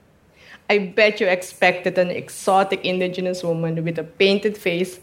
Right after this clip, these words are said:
and feathers in her hair. Probably a bow and arrow too. Well, today I won't be talking about the looks of indigenous people.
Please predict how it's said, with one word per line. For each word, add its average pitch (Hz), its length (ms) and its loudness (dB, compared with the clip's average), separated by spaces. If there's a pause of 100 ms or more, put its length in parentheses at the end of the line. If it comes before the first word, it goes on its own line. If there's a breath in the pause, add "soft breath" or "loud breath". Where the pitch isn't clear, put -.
(400 loud breath)
and 285 140 4
feathers 196 440 2
in 208 120 0
her 208 160 2
hair. 196 420 2 (1040 soft breath)
Probably 381 340 6
a 254 80 6
bow 202 240 4
and 196 120 2
arrow 175 320 2
too. 170 280 -6 (1300 loud breath)
Well, 185 460 4 (220)
today 226 800 4
I 214 160 6
won't 247 180 6
be 202 80 -4
talking 202 420 2
about 180 260 2
the 175 80 4
looks 190 300 0
of 214 140 0
indigenous 180 520 0
people. 156 520 -8